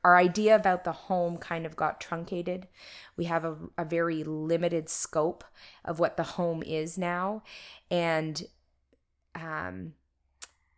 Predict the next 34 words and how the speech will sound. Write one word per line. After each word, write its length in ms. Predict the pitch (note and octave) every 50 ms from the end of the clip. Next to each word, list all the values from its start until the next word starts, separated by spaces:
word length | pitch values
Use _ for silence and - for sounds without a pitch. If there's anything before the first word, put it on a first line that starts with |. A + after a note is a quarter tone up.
| _ _ _ _ _ _ _ _ _ _ -
yeah, 280 | - A#3 C#4 G#3 E3
we 160 | D#3+ F#3 G3
need 240 | G3+ G#3 A3 A3+ G#3
to, 320 | - - G3+ F3+ E3 - -
we 140 | F3 F#3
need 180 | F#3+ F#3+ G3+ G3
to 100 | - F#3
take 280 | F3 - G#3 F#3 - -
that 200 | F3 - - -
back 200 | D#3+ D#3 - -
just 180 | G3 G#3 -
because 260 | - A3 - - F#3+ F3+
it 100 | E3 -
has 180 | - E3+ E3+
so 200 | - - G3 F3+
much 220 | F#3 F#3 F3+ - -
potential 680 | - F3 - - - - F3+ F3+ F3+ - - E3 D#3
to 160 | D#3 - - D#3+
be 480 | D3+ E3+ D#3+ D#3+ D#3+ D#3 D#3 D#3 E3 - - - - - - - - - _ _ -
this 260 | F3 F3 E3+ - -
great 680 | F3+ E3+ - F3 E3 F3+ F3 F3 F3+ - - _ - - -
weapon. 600 | - E3+ D#3+ D#3+ E3+ D#3+ D#3+ - - D#3 C#3+ C#3+
It, 320 | F#2+ G2 G2 E3 F3+ E3 -
it's 220 | - E3+ E3 -
defensive. 840 | - E3 F3+ F3 - - G#3+ G3+ G#3+ A3 G#3+ - G3+ G#3 A#3 B3+ A#3
It's 160 | F3 - -
a 40 | F3
place 380 | E3+ - - E3+ E3 F3 - -
where 160 | E3 D#3+ D#3
we 120 | D3+ D#3
heal 520 | D3 - - - G#3 G3 F#3+ F#3 F3+ F3 E3
and 160 | D#3 D#3 D#3
we 140 | D3+ D3+ D3+
grow, 520 | - - E3+ E3+ E3+ E3+ E3+ E3 E3+ E3+